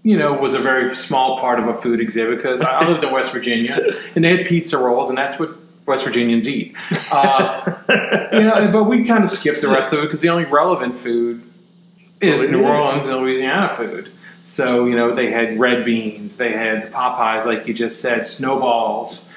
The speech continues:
Speaker 1: Uh, you know, just, it, it, it was a really good experience to, to, to go in there. I really enjoyed this museum. I enjoyed the fact that you could, most museums you gotta be quiet and not, you know, but here, you,
Speaker 2: Yeah.
Speaker 1: they told us we could pick up everything as long as we don't break it.
Speaker 2: <laughs> Yeah, and that was really exciting. It was really,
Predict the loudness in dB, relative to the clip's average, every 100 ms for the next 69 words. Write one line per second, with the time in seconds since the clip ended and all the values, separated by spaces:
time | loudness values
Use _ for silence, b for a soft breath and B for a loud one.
0 | B B B -2 0 2 2 2 0 -6
1 | -18 -20 _ _ -4 -2 0 0 -2 -2
2 | -6 -10 -20 -20 _ _ -8 -6 -2 0
3 | 2 4 4 2 2 2 4 2 0 -4
4 | -2 0 2 0 -2 -4 -4 -4 -4 -2
5 | 0 0 2 2 2 0 0 0 0 0
6 | -4 -2 -2 0 -2 -2 0 -2 -2 -2
7 | -4 -2 -4 -4 -12 -12 -12 B B B
8 | 0 2 2 2 0 0 -2 -2 -4 -4
9 | -2 -2 -2 0 0 0 -4 -6 -6 -4
10 | -4 -2 0 0 -4 -14 -20 -20 -6 -2
11 | 2 4 4 4 4 2 2 0 2 2
12 | 2 0 0 0 0 -2 0 -2 0 -2
13 | -2 -10 0 4 4 2 0 2 2 2
14 | -2 -2 0 2 4 2 2 2 2 4
15 | 2 0 2 2 2 0 -2 -4 -4 0
16 | 2 2 -2